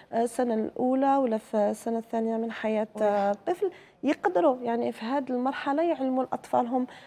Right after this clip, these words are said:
Speaker 1: انهم يحسبوا، انهم يفرقوا بين الواحد والزوج والعشرة.
Speaker 2: يعني هنا تكون شويه باسكو على احنا ع-،
Speaker 1: مهم.
Speaker 2: تكون شويه غوتار، باسكو على احنا عندنا يا ست سنوات الاولى اللي هي، آه، فتره جد حساسه، وست
Speaker 1: يعني
Speaker 2: سنوات الاولى اللي حيثبت فيها الطفل. نعم تفضلي.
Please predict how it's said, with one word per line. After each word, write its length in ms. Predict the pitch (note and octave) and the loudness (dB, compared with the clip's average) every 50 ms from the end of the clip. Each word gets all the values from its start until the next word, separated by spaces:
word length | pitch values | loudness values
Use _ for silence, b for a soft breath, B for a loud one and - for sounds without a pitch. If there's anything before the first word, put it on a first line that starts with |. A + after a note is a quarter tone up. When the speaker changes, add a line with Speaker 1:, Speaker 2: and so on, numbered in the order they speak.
| B - | B -2
Speaker 1:
انهم 200 | B3 B3+ B3 A#3+ | 0 2 2 2
يحسبوا، 560 | B3 A#3+ - - B3 A#3 - G#3+ G#3 A#3+ C4 | 0 0 -2 -4 -6 -6 -2 0 2 4 4
انهم 220 | C4+ C4 C4 A#3+ A#3 | 4 2 0 0 0
يفرقوا 360 | A#3+ - - A3+ - - G#3+ | -2 -2 -4 -4 -4 -2 0
بين 140 | G#3 A3 G#3 | 0 0 2
الواحد 480 | G#3 G#3+ A3 G3+ G3+ - B3+ C4 A3+ | 2 2 2 2 0 0 -2 -2 -2
والزوج 640 | G#3 G3+ G3 F3+ F3+ G3 A3 A#3+ B3+ C4 B3+ A3 - G#3 | -2 -4 -6 -6 -4 -2 0 0 0 0 0 -2 -4 -6
والعشرة. 520 | F#3+ F#3 G3 G#3 - A#3 A3+ A#3 B3 B3+ B B B B B B B - | -6 -4 -6 -6 -4 -2 0 0 0 -2 B B B B B B B -6
Speaker 2:
يعني 220 | C#4 D4+ D#4 D#4+ | -4 -4 -2 -4
هنا 180 | C4+ B3 C4+ B3+ | -4 -4 -6 -8
تكون 260 | - - - C#4 B3+ | -8 -8 -8 -8 -8
شويه 680 | - - A#3+ B3+ C#4 C#4+ C#4 B3 A3 G#3 G3+ F#3+ F#3+ | -8 -6 -6 -4 -2 0 0 0 -2 -2 -4 -6 -6
باسكو 320 | F#3+ - A3 G#3+ - - G#3+ | -8 -10 -14 -14 -10 -8 -6
على 140 | A3+ A#3 A3+ | -6 -4 -6
احنا 240 | A3 - - A3+ | -6 -8 -10 -10
ع-، 140 | G#3+ G#3+ G3+ | -8 -8 -6
Speaker 1:
مهم. 140 | - - A3 | -6 -4 -4
Speaker 2:
تكون 180 | G#3 A3+ G#3+ C#4 | -2 -2 -2 -2
شويه 260 | - - G4 G4+ E4+ | 0 2 4 4 4
غوتار، 520 | C4+ B3 A3+ G#3+ - - F3+ F3 F#3 - B B B B B - | 4 2 0 -2 -4 -6 -8 -8 -10 -12 B B B B B -20
باسكو 160 | - - C4 | -10 -6 -4
على 160 | C4 D4 D4+ | -4 -2 -4
احنا 320 | C#4 - - A3 G#3+ - - | -4 -4 -4 -6 -6 -6 -6
عندنا 320 | G#3+ A#3 G#3+ A#3+ A#3+ A#3+ | -6 -6 -4 -2 -2 0
يا 120 | A#3 A3+ | 0 -2
ست 200 | A3+ - - C#4 | -2 -4 -6 -8
سنوات 500 | - - - F#3+ G3 F#3+ F#3+ G#3 - - | -8 -8 -8 -6 -6 -6 -6 -8 -8 -6
الاولى 240 | - - B3+ C4+ D4 | -4 -2 2 4 4
اللي 260 | C#4+ B3+ A#3 A3 G#3+ | 4 4 2 2 0
هي، 80 | G3+ G#3 G#3 G#3 | -2 -2 -2 -2
آه، 640 | F#3+ F#3+ G3+ G3+ G3+ F#3+ G3 F#3+ G3 G#3+ G3+ G#3 | -2 -2 -2 -2 -2 -2 -2 -2 -2 -4 -6 -6
فتره 460 | G3+ - C#4+ C#4+ C#4 B3 G#3 G#3 G3+ | -2 -2 -2 0 0 -2 -2 -2 -2
جد 240 | F3+ F3+ A3 G#3+ - | -2 -2 -4 -6 -6
حساسه، 520 | - - F3+ - - - - A3 - C#4+ B B B B B B | -8 -10 -10 -8 -8 -8 -8 -6 -6 -8 B B B B B B
وست 100 | - A3+ | 2 2
Speaker 1:
يعني 140 | B3 D4+ C4 | 4 4 2
Speaker 2:
سنوات 380 | - C#4 B3+ A#3+ A#3+ A#3 A#3+ - | 0 0 -2 0 0 -2 -2 -2
الاولى 200 | - A3+ B3+ C#4+ | -2 -2 -2 -2
اللي 120 | C#4+ C#4 | -2 -4
حيثبت 440 | - - A#3 - - A#3+ A3+ A3 - | -6 -8 -8 -8 -6 -6 -6 -6 -4
فيها 260 | - - G#3+ F3 F#3+ | -4 -6 -6 -4 -6
الطفل. 360 | F#3+ - - - A3 - F3+ | -8 -10 -8 -8 -8 -6 -6
نعم 180 | G3 G3+ F#3+ F#3+ | -8 -8 -8 -10
تفضلي. 340 | F#3 - - G3+ G3 F3+ | -10 -10 -10 -8 -8 -10